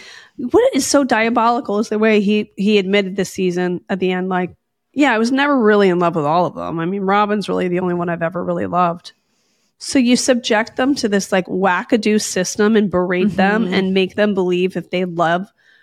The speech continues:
Speaker 1: and treat your new wife that you're actually in love with, with love and respect and attention, that, that you'll give them, like, a minimal amount of attention.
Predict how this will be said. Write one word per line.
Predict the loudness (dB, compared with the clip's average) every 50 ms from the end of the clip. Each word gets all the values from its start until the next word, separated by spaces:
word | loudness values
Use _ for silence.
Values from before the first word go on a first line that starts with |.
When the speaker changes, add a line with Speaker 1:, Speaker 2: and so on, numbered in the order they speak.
| _ _ _ -4
Speaker 1:
and | -2 -2 -2 -2
treat | -4 -4 -2 -2 -2 -2 -4
your | -2 0 2 2 2 2
new | 0 -2 -2 0 2 2 2 2 2
wife | 2 2 2 0 0 -2 -4
that | -4 -4 -2
you're | -2 -2
actually | -2 -2 -4 -4 -4 -4
in | -2 -2
love | -4 -4 -2
with, | -4 -4 -4
with | -4 -8 -6 -4
love | -2 -4 -2 -2
and | -2 -4 -4
respect | -4 -6 -8 -6 -4 -4 -4 -4 -4 -6 -6
and | -6 -6 -6
attention, | -6 -8 -6 -6 -6 -6 -4 -2 -2 -2 0 0
that, | -2 -2 -4 -6
that | -12 -8 -4 -2 -2 -2 -2 -4
you'll | -4 0 2 2 2 2
give | 2 0 0 0 0
them, | -2 -2 -2 -4 -6 -12 _ _ -4
like, | -4 -4 -4 _ -2
a | 0
minimal | 0 2 2 2 2 2 0 0 0 0 0
amount | -2 -2 -4 -4 -4
of | -4 -4
attention. | -6 -8 -8 -10 -10 -10 -10 -12 -16 -18 -20